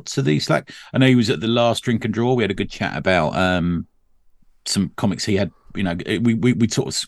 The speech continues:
crowdsourced amongst the people at there sort of some opinions to help him out.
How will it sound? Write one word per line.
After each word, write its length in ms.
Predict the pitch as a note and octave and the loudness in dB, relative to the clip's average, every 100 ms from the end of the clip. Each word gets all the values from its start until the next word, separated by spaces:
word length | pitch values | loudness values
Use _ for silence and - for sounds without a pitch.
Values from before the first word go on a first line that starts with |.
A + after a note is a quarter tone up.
| - | -2
crowdsourced 760 | A#2+ A2 G#2+ - A2 F#2 - - - - - | 4 4 4 0 0 0 -6 -14 -20 -20 -6
amongst 260 | G#2+ G#2+ - | 0 0 0
the 80 | - | 2
people 240 | G2+ F#2+ | 2 4
at 60 | E2 | 2
there 260 | F#2 F#2 - | 4 2 0
sort 220 | - - | -8 -8
of 40 | - | 0
some 100 | F#2+ | 0
opinions 440 | - G2 G2 - | 2 2 2 2
to 60 | G2 | 0
help 180 | F2+ | 0
him 80 | F2+ | 0
out. 200 | F#2+ F#2+ | 0 -2